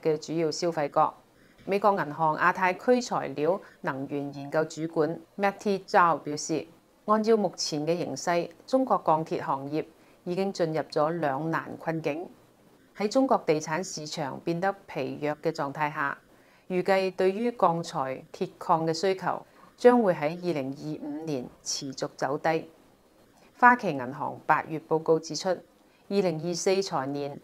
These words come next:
中國嘅挖掘機銷量預期將同比下降百分之八。而澳大利亞聯邦銀行分析師預計，中國鋼鐵廠嘅盈利今年可能會轉為負值，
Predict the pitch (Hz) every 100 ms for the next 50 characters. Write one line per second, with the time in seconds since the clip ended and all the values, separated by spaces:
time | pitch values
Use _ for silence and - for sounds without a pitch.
0 | _ - 262 240 180 170 160 156 160 147
1 | - 208 208 - 208 190 147 127 - 165
2 | 156 156 160 131 131 208 208 - 123 120
3 | 127 139 160 147 143 143 139 143 - 135
4 | 160 160 135 - _ _ _ _ _ 175
5 | 170 156 - 185 165 160 160 175 170 160
6 | 135 170 214 190 123 147 - - 180 170
7 | 180 - 180 160 147 151 151 - _ _
8 | - - 254 247 185 - 165 160 165 -
9 | 135 165 170 151 147 120 127 139 139 -
10 | - 214 214 156 131 - 151 175 139 127
11 | 139 139 135 156 160 135 131 - 143 -